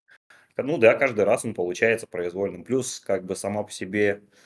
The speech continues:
раскатка графа, да, там са-, это з-, ну, задача эта сложная сама по себе, то есть там диссертации пишут на этот счет.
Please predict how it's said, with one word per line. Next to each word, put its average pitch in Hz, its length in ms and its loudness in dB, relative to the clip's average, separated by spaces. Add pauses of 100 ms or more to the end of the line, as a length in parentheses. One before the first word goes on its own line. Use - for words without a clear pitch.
(520)
раскатка 107 640 2
графа, 117 340 2
да, 117 160 4
там 113 140 -8
са-, - 260 -2
это 123 300 4
з-, 117 160 -10
ну, 143 180 2
задача 117 460 4
эта 101 180 -2
сложная 160 420 2
сама 92 240 -4
по 92 100 -14
себе, 90 280 -6
то 85 120 -10
есть 80 180 -10
там 87 240 -6 (380)
диссертации - 480 -4
пишут - 360 -14
на 95 120 -8
этот 90 180 -12
счет. - 300 -6